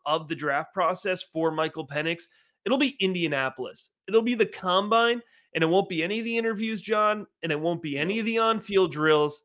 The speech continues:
Speaker 1: It's going to be the reason the combine exists in the first place,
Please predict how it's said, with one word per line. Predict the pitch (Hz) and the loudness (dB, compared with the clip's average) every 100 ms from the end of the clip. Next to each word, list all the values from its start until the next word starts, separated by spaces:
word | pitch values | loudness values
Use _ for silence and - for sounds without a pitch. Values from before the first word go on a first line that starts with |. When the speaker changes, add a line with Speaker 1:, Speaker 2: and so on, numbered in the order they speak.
| _ _ - | _ _ -6
Speaker 1:
It's | 165 | -6
going | 135 175 190 | 0 2 2
to | 185 | 0
be | 185 185 | -2 0
the | 151 | -2
reason | 139 160 190 185 220 | 0 -2 -2 -2 -4
the | 208 | -6
combine | 180 180 185 185 180 | -4 0 2 2 0
exists | 160 131 170 180 | -4 -4 -4 -4
in | 208 | -8
the | 214 | -10
first | - 226 220 | -6 -6 -6
place, | - 160 147 - | -2 0 0 -6